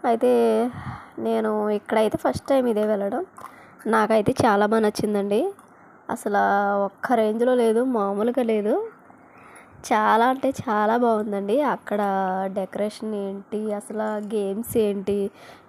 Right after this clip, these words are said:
పిల్లలు ఆడుకోవడానికి, అబ్బా, అదో ఫెస్టివల్. అసలు ఫుల్ ఎంజాయ్ అయితే చేశాను నేను. చూసండి, మొత్తం వీడియో అయితే లాస్ట్ వరకు చూడండి, ఎవరు మిస్ అవ్వకుండా చూడండి. అలానే కామెంట్ కూడా చేయండి, లైక్ కూడా చేయండి. ప్లీజ్ సబ్స్క్రైబ్ చేసుకోండి నా ఛానల్.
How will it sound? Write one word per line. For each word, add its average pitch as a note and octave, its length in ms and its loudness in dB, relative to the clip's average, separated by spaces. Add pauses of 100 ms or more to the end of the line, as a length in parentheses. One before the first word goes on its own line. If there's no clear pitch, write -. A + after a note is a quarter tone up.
పిల్లలు G#3+ 240 2
ఆడుకోవడానికి, G3+ 920 -2
అబ్బా, G3+ 400 -2
అదో G3+ 200 -2
ఫెస్టివల్. G#3+ 960 -2 (500)
అసలు A#3 360 -4 (300)
ఫుల్ A3+ 400 -2
ఎంజాయ్ A3+ 380 2
అయితే A3+ 280 2
చేశాను A#3 440 0
నేను. G#3+ 240 -2 (880)
చూసండి, A#3+ 500 0 (480)
మొత్తం A3 480 -2
వీడియో G#3+ 280 2
అయితే G#3+ 200 0
లాస్ట్ A3 420 0
వరకు A#3 240 0 (120)
చూడండి, G#3 340 0
ఎవరు A#3 460 0
మిస్ A#3 260 0
అవ్వకుండా A3 300 0
చూడండి. G3+ 540 0 (580)
అలానే A#3+ 340 4
కామెంట్ G#3+ 500 0
కూడా A3 220 0
చేయండి, G3+ 640 0
లైక్ G#3+ 380 0
కూడా A#3 160 2
చేయండి. G3 460 -2
ప్లీజ్ C4+ 500 0
సబ్స్క్రైబ్ B3 720 -2
చేసుకోండి A3 400 -2
నా G#3+ 120 -2
ఛానల్. G#3 640 -2